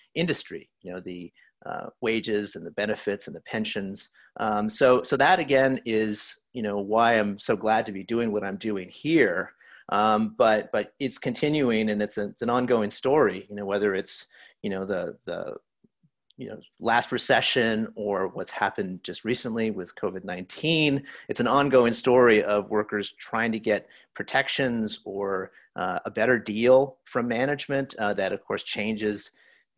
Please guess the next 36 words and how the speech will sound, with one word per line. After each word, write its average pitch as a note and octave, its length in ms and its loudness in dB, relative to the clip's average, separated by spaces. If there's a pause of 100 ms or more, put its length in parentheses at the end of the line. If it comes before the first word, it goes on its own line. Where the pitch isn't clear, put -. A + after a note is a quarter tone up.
(320)
you C#3 120 0
know, G#2 100 2
every A2+ 260 0
year, C3 540 6
you C3 80 -2
know, A2+ 120 2
with, A2 220 0
with A#2 140 -4
a G#2 40 2
new A2 160 2
challenge A2 580 0
like G#2 180 0
we G#2 120 -6
have G#2 260 0
now. A#2+ 540 -2 (340)
And, A2 540 0
you B2 100 -6
know, G#2 120 0
it's G2+ 120 -4
gonna A#2 200 0
continue C#3 720 -2 (580)
being G3+ 220 0
that G2+ 240 -2
way, F#2 360 -8 (100)
uh, G#2 200 -4
as A2 160 -6
long A#2+ 320 0
as, G#2 480 -2 (300)
you G2 100 -6
know, G#2 60 -2
you G#2 80 -4
have G#2+ 180 0
large, G#2 600 -4
powerful - 420 -12
interests G#2+ 580 -6
and, F#2+ 340 -12